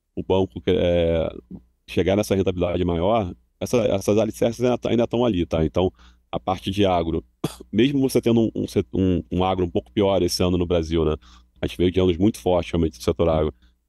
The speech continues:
Esse ano tá um ano realmente um pouco mais com-, mais, mais difícil pro segmento, a gente não tá vendo nenhuma piora relevante na carteira dele. Então, eu acho que mostra que a carteira do banco realmente é muito bem diversificada,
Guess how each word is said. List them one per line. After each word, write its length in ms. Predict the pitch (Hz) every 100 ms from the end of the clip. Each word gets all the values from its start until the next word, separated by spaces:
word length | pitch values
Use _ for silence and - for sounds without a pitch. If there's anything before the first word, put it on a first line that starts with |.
| _
Esse 220 | 87 -
ano 160 | 90 92
tá 100 | 95
um 120 | 92
ano 100 | 90
realmente 320 | 90 87 90
um 40 | -
pouco 180 | 87
mais 160 | 92 90
com-, 140 | 90 -
mais, 240 | 87 87
mais 180 | 82 87
difícil 400 | 87 - 90 -
pro 120 | -
segmento, 640 | - 85 82 92 113 - 87 _ _
a 20 |
gente 140 | 110 -
não 80 | 107
tá 140 | 110
vendo 180 | 95 101
nenhuma 180 | 101 104
piora 300 | 95 95 95
relevante 480 | 98 85 87 87
na 80 | 90
carteira 380 | 87 - - 92
dele. 220 | 87 76
Então, 220 | 69 85 82 - - - _ -
eu 100 | 78
acho 120 | -
que 80 | 104
mostra 320 | 92 92 -
que 60 | 98
a 40 |
carteira 260 | 92 - 92
do 100 | 87
banco 160 | 85
realmente 300 | 87 85 85
é 40 | 87
muito 200 | 82 87
bem 240 | 87 87 - - - _ _
diversificada, 920 | 80 87 - 98 - 87 104 104 110